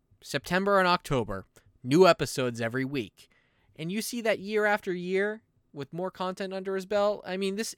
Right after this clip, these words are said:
and, and that's the other thing about this too, and that's why this would work, is because, like I mentioned, the original movie is a horror anthology. So it's really made up of three or four different stories, and they're all tied together by Sam,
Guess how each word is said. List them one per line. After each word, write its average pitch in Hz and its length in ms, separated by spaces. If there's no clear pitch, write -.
and, 180 140
and 196 220
that's 240 160
the 202 120
other 202 120
thing 143 160
about 104 240
this 95 160
too, 107 300
and 123 80
that's 151 180
why 151 140
this 139 180
would 120 80
work, 110 280
is 143 80
because, 160 320
like 147 160
I 185 80
mentioned, 107 460
the 135 120
original 202 300
movie 175 240
is 131 80
a 120 40
horror 143 440
anthology. 80 680
So 175 220
it's 190 160
really 269 240
made 185 240
up 156 180
of 123 240
three 170 260
or 127 140
four 170 260
different 139 380
stories, 123 680
and 127 100
they're 151 140
all 170 160
tied 151 500
together 123 560
by 117 160
Sam, 123 560